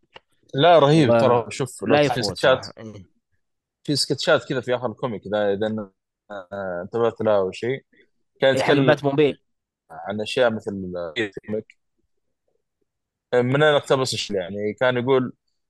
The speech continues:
Speaker 1: "جمعت بين ثلاث سيارات"، يقول، اللي هو الباتموبيل حق،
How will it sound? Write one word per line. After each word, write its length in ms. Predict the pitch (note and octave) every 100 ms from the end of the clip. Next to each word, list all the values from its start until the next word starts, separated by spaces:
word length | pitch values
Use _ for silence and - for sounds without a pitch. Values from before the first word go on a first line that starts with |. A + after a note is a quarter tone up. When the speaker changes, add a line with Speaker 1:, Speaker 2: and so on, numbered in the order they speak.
| -
Speaker 1:
"جمعت 320 | B2+ C#3 B2+
بين 80 | C3
ثلاث 200 | C#3 C#3
سيارات"، 540 | - B2 A#2+ G#2+ F2
يقول، 260 | G2 F2+ F2
اللي 220 | E2 A2
هو 100 | A#2+
الباتموبيل 760 | A#2 B2 A#2 B2 A#2 C3+ A#2 G#2+ G2+
حق، 140 | -